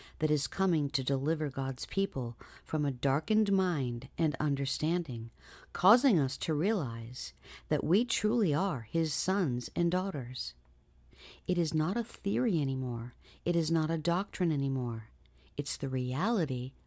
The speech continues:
of our life. Why do we let differences in our understanding and differences in our doctrines divide us? Because we don't understand the heart of God.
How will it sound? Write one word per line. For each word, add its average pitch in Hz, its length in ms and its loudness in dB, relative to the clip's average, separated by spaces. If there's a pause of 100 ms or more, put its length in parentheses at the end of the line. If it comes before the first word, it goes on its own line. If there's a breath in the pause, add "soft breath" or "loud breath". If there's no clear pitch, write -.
of 151 160 0
our 151 160 0
life. 165 580 -6 (1300 loud breath)
Why 202 240 4
do 339 100 6
we 311 100 6
let 240 240 2
differences 165 760 0
in 160 160 0
our 143 100 0
understanding 156 800 0
and 131 120 -2
differences 147 600 0
in 139 100 -2
our 139 100 -2
doctrines 156 560 -2
divide 196 360 -2
us? - 300 -6 (960 loud breath)
Because 160 300 0
we 143 100 0
don't 147 440 -2
understand 156 960 -2
the 120 80 -8
heart 147 680 -8 (320)
of 139 220 -6
God. 131 500 -8